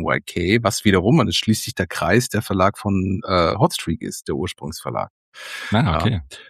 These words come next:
Speaker 1: Ähm, also das, das habe ich ja noch nie gesehen. Also in, in jeglichster Form, auch hier eine Wildwest-Version mit Pokerchips, das ist ja, das ist ja wild.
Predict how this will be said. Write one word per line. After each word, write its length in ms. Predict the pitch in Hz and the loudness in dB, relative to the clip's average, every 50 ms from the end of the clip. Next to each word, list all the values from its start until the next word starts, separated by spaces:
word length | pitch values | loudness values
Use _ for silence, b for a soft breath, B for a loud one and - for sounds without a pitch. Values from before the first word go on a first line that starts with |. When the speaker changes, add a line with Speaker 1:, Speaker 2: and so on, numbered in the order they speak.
| B B _ _ - | B B _ _ -6
Speaker 1:
Ähm, 880 | - 95 92 92 92 92 90 90 90 92 92 92 92 92 92 92 98 101 _ _ _ _ _ _ _ _ _ _ - | -2 0 2 4 4 4 4 4 2 2 0 0 0 0 0 -2 -4 -6 _ _ _ _ _ _ _ _ _ _ -2
also 260 | 95 98 92 104 95 | -2 0 2 0 0
das, 340 | 82 98 - - - - - - | 0 0 -2 -4 -6 -8 -8 -6
das 280 | - 87 - - - | -6 -6 -4 -4 -6
habe 120 | - 85 85 | -4 -4 -2
ich 80 | 85 | -2
ja 80 | 98 85 | -2 0
noch 140 | 87 82 85 | 0 0 -2
nie 340 | 85 87 101 131 170 160 | -2 0 2 2 4 4
gesehen. 360 | 127 107 82 80 87 85 85 85 | 4 2 2 2 0 0 0 0
Also 180 | 85 90 101 | -2 -2 -2
in, 200 | - - 107 107 | 0 0 0 0
in 220 | - 80 104 104 104 | 0 0 0 0 2
jeglichster 560 | 101 104 131 156 - 139 127 - - 127 113 | 2 2 2 2 2 0 0 0 0 0 0
Form, 300 | - - 143 135 123 104 | 0 2 2 2 2 2
auch 160 | 87 90 - | 0 -2 -2
hier 100 | - 110 | -4 -2
eine 180 | 98 92 90 85 | 0 0 -2 0
Wildwest-Version 840 | 95 90 82 - 101 117 - - - 131 117 110 104 104 101 110 107 | -2 -4 -2 0 -2 -2 -2 -2 -2 0 0 0 2 0 0 0 0
mit 160 | 95 90 - - | -2 -4 -4 -4
Pokerchips, 640 | - 120 120 - - 110 - - - 117 - - - | -4 -4 -2 -2 -4 -4 -2 0 0 0 -2 -2 -4
das 200 | - - - - | -4 -2 0 0
ist 200 | 226 - - - | 0 0 2 4
ja, 160 | 123 95 85 | 4 4 2
das 360 | - - - - - - - | 0 -4 -14 -18 -18 -18 -14
ist 120 | - - - | -6 -2 0
ja 240 | 107 90 90 90 90 | 0 0 0 0 0
wild. 440 | 101 120 143 123 101 90 87 - | 2 2 2 2 0 -2 -4 -8